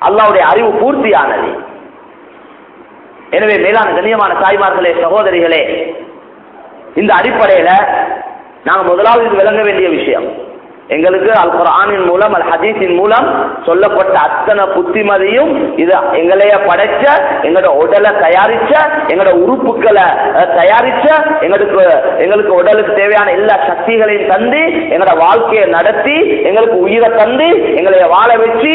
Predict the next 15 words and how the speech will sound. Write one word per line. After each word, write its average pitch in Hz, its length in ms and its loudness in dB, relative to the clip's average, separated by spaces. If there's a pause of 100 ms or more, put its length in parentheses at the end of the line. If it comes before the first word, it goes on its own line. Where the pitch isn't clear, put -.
(260)
எங்களோட 165 580 0
இதுக்கு 196 340 -2
பின்னால 208 260 2 (100)
மௌத்தை 226 320 0
தந்து, 330 600 0
அந்த 190 240 -2
மௌத்துக்கு 226 460 0
பின்னால 214 280 2
வாழ்க்கையை 214 380 2
தரக்கூடிய, 240 540 0 (280)
எங்களோட 180 220 0
எல்லா 262 400 0
விஷயங்களையும் 247 580 0
நடத்தி 233 320 -2
கொண்டிருக்கக்கூடிய 226 720 0